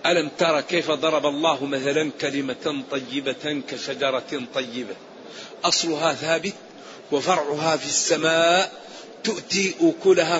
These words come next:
كل حين بإذن ربها ويضرب الله الأمثال للناس والله بكل شيء عليم".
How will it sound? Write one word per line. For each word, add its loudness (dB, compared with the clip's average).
كل -2
حين -2
بإذن -2
ربها 0
ويضرب 4
الله 4
الأمثال 2
للناس 0
والله 4
بكل -4
شيء -2
عليم". -4